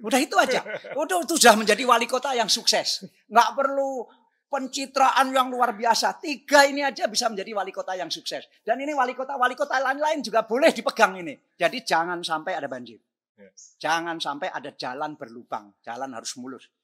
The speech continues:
Speaker 1: Ketiga, tim sepak bola di kota masing-masing harus hebat. Udah, Anda akan dipuja sebagai wali kota.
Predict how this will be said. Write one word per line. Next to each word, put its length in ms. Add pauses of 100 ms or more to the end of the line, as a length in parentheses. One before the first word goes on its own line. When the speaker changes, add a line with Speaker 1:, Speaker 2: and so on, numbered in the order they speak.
(140)
Speaker 1:
Ketiga, 480 (360)
tim 200
sepak 320
bola 240
di 160
kota 320
masing-masing 480 (320)
harus 340
hebat. 300 (260)
Udah, 240 (300)
Anda 320
akan 320
dipuja 420
sebagai 400
wali 220
kota. 240